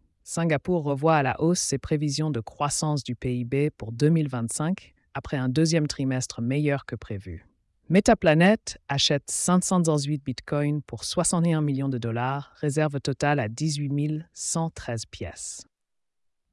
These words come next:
Le M M O R P G Floki's Valhalla envahit la télévision américaine avec une campagne publicitaire nationale de soixante jours.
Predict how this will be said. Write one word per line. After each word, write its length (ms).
Le 200
M 160
M 100
O 80
R 180
P 100
G 200
Floki's 580
Valhalla 760
envahit 360
la 120
télévision 480
américaine 760
avec 280
une 100
campagne 460
publicitaire 680
nationale 580
de 100
soixante 460
jours. 400